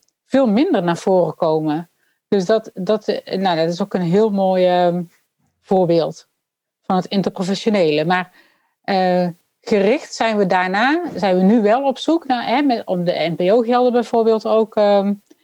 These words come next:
in te gaan zetten, naar nog een andere vorm van,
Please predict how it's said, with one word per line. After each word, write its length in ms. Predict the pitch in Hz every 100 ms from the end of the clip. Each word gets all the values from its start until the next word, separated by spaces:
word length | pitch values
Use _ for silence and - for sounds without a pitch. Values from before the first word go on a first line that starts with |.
| _ _ _
in 160 | - 233
te 100 | 226
gaan 180 | 220 214
zetten, 500 | - 226 233 240 254 _ _
naar 360 | - 196 208 - _ _
nog 220 | 220 -
een 120 | 247
andere 300 | 285 285 208
vorm 320 | 165 156 156
van, 380 | 156 160 160